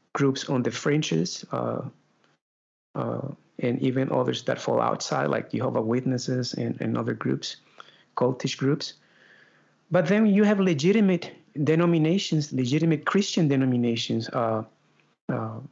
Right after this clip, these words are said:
where would we position, for example, the Seventh-day Adventist? Uh, I mean, I think, uh,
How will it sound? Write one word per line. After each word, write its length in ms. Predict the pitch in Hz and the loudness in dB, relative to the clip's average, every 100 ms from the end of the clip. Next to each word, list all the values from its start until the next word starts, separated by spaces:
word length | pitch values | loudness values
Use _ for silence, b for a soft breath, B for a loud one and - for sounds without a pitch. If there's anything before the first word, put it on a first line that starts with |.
| _ - | _ -6
where 160 | 139 135 | 0 2
would 180 | 143 131 | 2 2
we 160 | 135 | 2
position, 540 | 135 135 - 131 - 127 | 0 -2 -2 -2 -2 -2
for 140 | 127 | -2
example, 420 | 120 - 127 123 | -2 -2 -2 0
the 100 | 117 | -2
Seventh-day 480 | 113 127 120 113 120 | -2 -4 -2 0 0
Adventist? 680 | 120 123 160 160 110 101 - | 0 0 0 0 -2 -4 -4
Uh, 240 | 107 104 104 | -4 -4 -4
I 80 | - | -4
mean, 340 | 107 110 104 - b b b b - | -4 -4 -6 -10 b b b b -10
I 40 | |
think, 360 | 123 - 127 131 | -4 0 2 2
uh, 320 | 120 113 113 | 0 0 -2